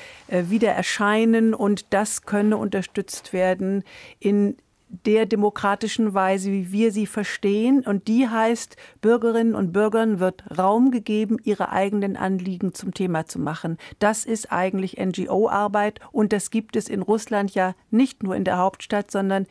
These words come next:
tief ins Land hinein, ökologisch, sozial, äh, Initiativen, die, äh, Vermisste,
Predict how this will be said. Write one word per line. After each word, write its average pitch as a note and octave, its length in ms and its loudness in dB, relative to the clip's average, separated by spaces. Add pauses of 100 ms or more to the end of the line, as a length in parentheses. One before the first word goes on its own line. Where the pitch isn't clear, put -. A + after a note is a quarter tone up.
(180)
tief C4+ 520 2 (160)
ins G3+ 240 0
Land G3+ 320 0
hinein, G#3 440 0 (220)
ökologisch, A#3 800 0 (200)
sozial, G#3+ 920 0 (380)
äh, G3+ 240 2
Initiativen, A3+ 1160 2
die, G#3 420 -2
äh, G3 240 0
Vermisste, A#3+ 920 2